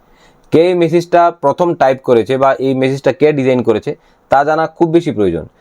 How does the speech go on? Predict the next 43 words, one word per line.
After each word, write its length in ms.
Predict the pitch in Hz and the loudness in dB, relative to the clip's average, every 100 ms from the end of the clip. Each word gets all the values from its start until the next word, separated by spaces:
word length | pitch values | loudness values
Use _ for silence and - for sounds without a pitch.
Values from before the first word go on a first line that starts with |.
| _ - | _ -2
যারা 180 | 127 151 | 0 0
সমাজে 300 | 160 170 165 | 0 0 2
ভুয়া 240 | 113 147 | 2 0
তথ্য 300 | 151 143 - | -2 -4 -2
এবং 220 | 156 151 | 0 0
হিংসা 300 | 131 143 165 | -2 -2 0
ছড়াচ্ছে 300 | 156 147 151 | 0 0 0
তাদের 300 | 139 131 139 | 0 -2 -2
চিহ্নিত 320 | - 127 135 147 | -2 -2 0 2
করা 200 | 147 147 | 2 0
সোশ্যাল 280 | 120 131 | -2 -2
মিডিয়া 300 | 135 135 143 - | 0 2 2 2
অ্যাপগুলোর 360 | 120 113 131 | -2 -2 -2
দায়িত্ব 380 | 131 147 - 117 - _ _ | 0 -2 -2 -8 -8 _ _
সত্যিই 320 | 127 - 175 | -6 0 0
হওয়া 160 | 175 165 | 2 0
দরকার। 320 | 160 147 147 - _ _ | 0 0 -4 -6 _ _
সরকারের 360 | - 151 165 160 | -2 0 2 0
পক্ষ 280 | 156 - 165 | -2 -2 0
থেকে 200 | 165 160 | 0 0
স্পষ্ট 300 | 147 - 170 | -2 -2 0
জানানো 280 | 165 156 | 0 0
হয়েছে 260 | 135 117 123 | 0 -2 -4
ট্রেস 320 | - 156 175 | -2 0 0
করার 220 | - 175 | 0 0
জন্য 220 | 170 170 165 | 2 0 0
কিছু 260 | 151 147 | -2 0
মেকানিজম 500 | 135 127 147 156 160 | 0 0 0 0 0
বা 80 | 151 | 0
প্রযুক্তি 480 | 143 139 135 175 185 - _ - | 0 -2 -2 -4 -4 -8 _ -6
আনা 240 | 120 131 | -2 0
উচিত। 280 | 113 - 85 _ _ _ _ 107 | -2 -6 -14 _ _ _ _ -2
ভারত 220 | 127 151 | -2 0
সরকার 380 | 180 156 170 170 - _ _ _ 104 | -2 0 0 -2 -6 _ _ _ -4
বা 100 | 110 | -4
সিস্টেম 500 | - 139 - 156 147 | -4 -6 0 0 2
বা 80 | 135 | 0
আইটি 240 | 123 147 | 0 -2
ডিপার্টমেন্ট 440 | 143 139 139 143 | -2 -2 -2 -2
বলছে 220 | 135 147 147 | -4 -2 0
না 100 | 120 | 0
যে 80 | |
তোমরা 240 | 117 127 | 0 -2